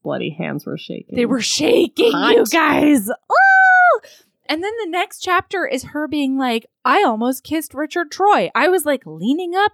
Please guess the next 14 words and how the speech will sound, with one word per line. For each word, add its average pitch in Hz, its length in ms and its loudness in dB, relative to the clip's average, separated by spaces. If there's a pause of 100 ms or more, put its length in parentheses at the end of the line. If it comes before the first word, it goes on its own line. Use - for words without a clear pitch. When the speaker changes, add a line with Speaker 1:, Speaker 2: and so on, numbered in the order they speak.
Speaker 2:
to 359 80 -4
kiss 370 320 -4
Richard 359 380 -2
Troy. 453 340 2 (240)
What 233 300 0
the 359 100 0
fuck 453 380 -2
is 466 180 2
that 508 320 2
about? 170 340 -2
I 311 180 0
shouldn't 427 280 0
be 285 120 -6
kissing 285 580 -2